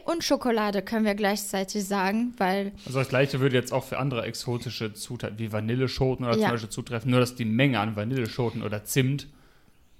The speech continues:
Speaker 2: nicht mal annähernd der entspricht, wie die Leute Ka-,
Speaker 1: Ja.
Speaker 2: Kakao und, oder speziell Kaffee
Speaker 1: Ja.
Speaker 2: vernichten.
Speaker 1: Ja, und das, das Ding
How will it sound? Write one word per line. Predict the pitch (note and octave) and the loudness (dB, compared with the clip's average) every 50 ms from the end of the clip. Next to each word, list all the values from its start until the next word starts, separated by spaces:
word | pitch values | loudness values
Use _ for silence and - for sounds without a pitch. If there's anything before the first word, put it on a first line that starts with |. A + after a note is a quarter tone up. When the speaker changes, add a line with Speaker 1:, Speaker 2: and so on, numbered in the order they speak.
| - - - - | -20 -20 -10 -2
Speaker 2:
nicht | B2 C3 B2 - - - - - | 0 0 0 0 -4 -12 -10 -4
mal | C#3 B2 - | -4 -4 0
annähernd | C3+ C#3+ C#3 C3 B2 A#2 A2+ A2 | 0 2 2 2 2 0 0 2
der | C3 A#2 A2+ | 2 2 2
entspricht, | B2 - - - C3+ B2 - - - | 0 -2 -4 -6 -6 -8 -8 -8 -6
wie | A#2+ | -6
die | A#2 | -2
Leute | A2+ A#2 A#2 A2+ A#2+ A#2 - | 0 0 0 0 0 -4 -4
Ka-, | - A#2 A2+ A#2 | -2 0 0 2
Speaker 1:
Ja. | A#2 - - - | 0 -2 -4 -4
Speaker 2:
Kakao | - - - C3 A#2+ A#2+ A#2+ A#2 A2 - - - - _ _ _ _ _ _ | -4 -2 2 4 4 4 4 4 2 -2 -6 -14 -20 _ _ _ _ _ _
und, | A#2+ A#2 G#2+ - - - | -8 -8 -8 -12 -10 -8
oder | B2 A2+ G#2 | -6 -4 -4
speziell | - - - G#2+ G#2 - A2+ G#2+ G2 | -6 -6 -8 -8 -6 -4 -4 -4 -4
Kaffee | G2 - B2+ A#2 G#2+ G2+ F2+ - - - _ _ _ - - _ | -6 -6 -8 -6 -6 -8 -10 -12 -14 -20 _ _ _ -20 -8 _
Speaker 1:
Ja. | - - G#2 | 0 2 2
Speaker 2:
vernichten. | G2+ G#2 G#2 - - - - - - - - - - - - - - | 0 -2 -6 -10 -14 -16 -18 -18 -20 -20 -20 -20 -20 -18 -18 -2 2
Speaker 1:
Ja, | A3+ A3 | 4 4
und | G#3 G#3+ | 6 6
das, | G#3 G#3 - - - | 4 2 2 -2 -2
das | A3 G3+ G3 G3+ | -2 -2 -2 0
Ding | - A#3 C4 C4+ C#4 C#4+ C#4 B3 | 2 2 2 2 0 -2 -4 -6